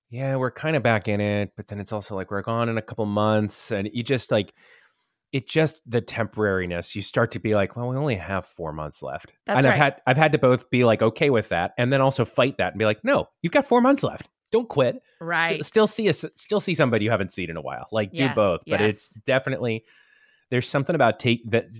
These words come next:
Speaker 1: just the feeling of taking root in a place,
Speaker 2: Yeah.
Speaker 1: um, that is, that is very different.
Speaker 2: I really believe in that. And it, and it just makes you, it makes it harder to run when things get hard. It makes it harder to, uh, do what you're saying, to avoid committing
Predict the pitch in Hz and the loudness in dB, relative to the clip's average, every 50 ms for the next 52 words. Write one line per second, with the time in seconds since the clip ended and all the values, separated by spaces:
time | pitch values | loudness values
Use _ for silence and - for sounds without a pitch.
0 | - _ _ 104 117 120 113 - - 110 - - - - 117 117 117 113 107 101 | -20 _ _ -4 -2 -2 -2 -2 -4 -8 -8 -8 -6 -2 0 2 2 2 2 0
1 | 95 - - 110 95 - 95 87 87 87 90 92 - 85 80 - - - 62 58 | -4 -4 -6 -8 -6 -6 -6 -6 -6 -6 -6 -8 -8 -10 -12 -10 -10 -12 -12 -12
2 | - - - - - 180 202 254 523 - 90 87 85 82 82 85 85 - _ - | -12 -14 -16 -14 -6 -2 0 2 2 2 0 -4 -4 -6 -8 -12 -14 -18 _ -8
3 | 98 87 87 85 85 82 - - - 95 87 82 82 - - 76 73 73 - - | -6 -4 -4 -4 -6 -8 -12 -14 -8 -8 -8 -8 -8 -12 -14 -14 -14 -14 -18 -18
4 | _ - - 165 247 262 196 175 170 196 233 226 202 160 156 147 147 147 143 151 | _ 2 4 4 4 4 2 -2 -2 0 2 2 0 -2 -4 -6 -6 -6 -8 -8
5 | 151 151 160 180 185 185 - - 196 185 185 185 196 190 - 202 196 196 196 196 | -4 -2 0 0 0 0 -2 -4 -4 -2 0 -2 -2 -2 0 -2 0 0 0 -2
6 | - 196 185 - 185 196 190 190 - - - 190 190 185 185 185 180 180 170 _ | -2 -6 -6 -4 -2 -2 -2 -2 -2 -6 -4 -4 -2 -2 0 -2 -2 -4 -6 _
7 | _ _ _ _ _ _ _ _ - - 226 220 226 226 220 220 - - 240 220 | _ _ _ _ _ _ _ _ -2 0 0 0 2 2 0 0 2 0 -2 -2
8 | 208 - 202 202 202 196 202 208 196 - - 196 170 156 175 175 175 180 185 190 | 2 4 6 6 6 6 4 0 -2 -2 -6 -6 -4 0 2 4 4 4 2 2
9 | 190 190 175 151 - 170 175 165 - - 170 - - 147 180 196 202 202 208 202 | 0 -4 -4 -4 -4 -6 -6 -6 -6 -8 -8 -8 -6 0 4 6 6 6 6 6
10 | 202 196 196 - 185 185 - - - 185 - 156 175 185 185 175 180 180 180 160 | 4 2 -2 -4 -6 -8 -8 -6 -6 -6 -4 0 2 2 2 4 2 2 0 0
11 | - - 175 175 170 165 160 156 147 _ _ _ _ _ _ _ _ _ - - | -4 -4 -2 0 0 0 0 -2 -4 _ _ _ _ _ _ _ _ _ -6 -6
12 | - - 196 185 254 254 240 - - 214 - 226 233 262 233 190 - 202 190 180 | -6 -4 -2 -2 2 2 2 2 2 -2 2 2 2 2 2 -2 -2 -2 -2 -2
13 | 147 135 170 175 185 190 196 202 196 185 - - 185 175 165 156 160 165 180 190 | -2 -4 -2 2 2 2 2 2 0 -2 -6 -8 -8 -6 -4 -2 -2 -2 -2 -2
14 | 196 196 | -4 -4